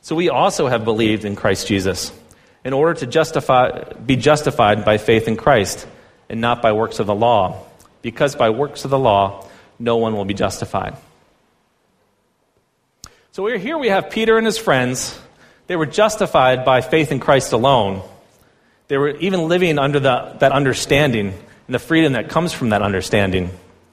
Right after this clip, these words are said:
But then something happens. Well, what happens? James sends men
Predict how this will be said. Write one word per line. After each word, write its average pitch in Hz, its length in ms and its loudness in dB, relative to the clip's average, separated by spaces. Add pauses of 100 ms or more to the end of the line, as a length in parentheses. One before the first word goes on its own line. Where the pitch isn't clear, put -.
(340)
But 143 100 -8
then 180 140 0
something 151 300 -2
happens. 120 580 -4 (760)
Well, 151 120 -4
what 160 140 0
happens? 151 600 -4 (680)
James 160 440 -2
sends 156 320 0
men 131 420 2